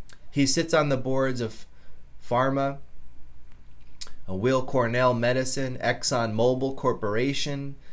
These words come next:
and Cornerstone Christian Academy in Philadelphia, P A. He is also a member of the American Academy of Arts and Sciences,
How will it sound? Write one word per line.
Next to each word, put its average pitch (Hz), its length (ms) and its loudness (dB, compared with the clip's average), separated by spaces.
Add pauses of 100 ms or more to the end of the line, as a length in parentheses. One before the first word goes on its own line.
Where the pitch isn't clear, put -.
(140)
and 104 180 -2
Cornerstone 131 680 0
Christian 135 420 0
Academy 120 640 0
in 107 100 -4
Philadelphia, 110 760 0
P 110 320 -2
A. 123 260 0 (500)
He 131 120 2
is - 280 -2
also 147 460 4
a 127 40 2
member 120 340 0
of 107 100 -2
the 110 120 -2
American 135 840 -2 (680)
Academy 117 760 0
of 110 220 0
Arts 110 360 2
and 101 120 -4
Sciences, 104 840 -2